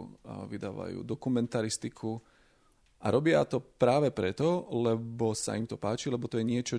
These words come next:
čo sami žijú, áno, a tým pádom vydávajú tento druh literatúry. A okruh ľudí, ktorých si našli, je vynikajúci a majú ich veľmi radi.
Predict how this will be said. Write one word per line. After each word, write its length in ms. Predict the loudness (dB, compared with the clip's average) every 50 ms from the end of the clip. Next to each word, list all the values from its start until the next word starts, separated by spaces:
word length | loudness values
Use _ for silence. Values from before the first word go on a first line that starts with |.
| -4
čo 240 | -4 -6 -6 -4 -2
sami 560 | 0 0 0 2 2 2 2 2 0 0 -2
žijú, 400 | -4 -4 -2 0 2 2 2 0 -2 -4 _ _ _ _ _ _ _ _ _ _ _ _ _ -6
áno, 240 | -4 -2 -2 -2 -2
a 80 | -4 -2
tým 160 | -2 0 2
pádom 480 | 2 4 4 4 4 4 2 2 0 -2 -4 -10 _ _
vydávajú 560 | -18 -10 -2 4 6 6 6 6 6 6 4 2
tento 240 | 2 -2 -2 -2
druh 240 | -2 0 0 0 0
literatúry. 640 | 0 0 0 0 0 0 0 -2 -2 -4 -4 -4 -4
A 80 | -6 -4 -4
okruh 240 | -4 -2 0 2 2
ľudí, 160 | 2 2 2 0
ktorých 200 | 0 0 0 -2
si 120 | -2 -4 -2
našli, 420 | -2 -4 -4 -6 -6 -4 -4 -4
je 20 | -2
vynikajúci 600 | -2 -4 -4 -4 -4 -4 -4 -4 -4 -6 -8 -8 -8 -10 -12 _ _ _ _ _ -6
a 40 | -2
majú 240 | 0 0 0 0
ich 80 | 0 0
veľmi 240 | 0 0 0 -2 -2
radi. 320 | -4 -4 -6 -6 -8 -12